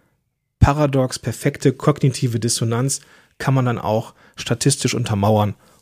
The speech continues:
und gut ist. Hui, <laughs> was ein Ritt. So,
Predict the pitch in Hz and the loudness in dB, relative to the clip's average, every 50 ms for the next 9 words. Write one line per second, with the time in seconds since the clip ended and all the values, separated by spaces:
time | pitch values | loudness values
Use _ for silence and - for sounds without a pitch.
0 | _ _ - 104 107 104 - 104 98 - 82 - - - - - _ _ _ _ | _ _ -4 -4 -4 -2 -2 -2 -2 -2 -2 -4 -4 -4 -4 -8 _ _ _ _
1 | _ _ _ _ _ _ _ _ _ _ _ _ _ _ _ _ _ _ - - | _ _ _ _ _ _ _ _ _ _ _ _ _ _ _ _ _ _ -20 -20
2 | - - - - - - _ _ _ - - - 233 294 254 160 101 - - - | -20 -20 -20 -20 -20 -20 _ _ _ 0 6 8 10 10 10 8 6 4 -2 -8
3 | - - - - - - - - 508 415 359 - - - - - - - 214 185 | -12 -6 -2 -2 -2 -2 -2 -6 -8 -10 -10 -2 0 0 0 0 2 4 6 8
4 | 165 208 247 - - - - - - - - - - 135 151 156 156 151 151 | 8 6 4 4 -2 -10 -12 -18 -20 -20 -16 -2 4 6 8 8 8 8 4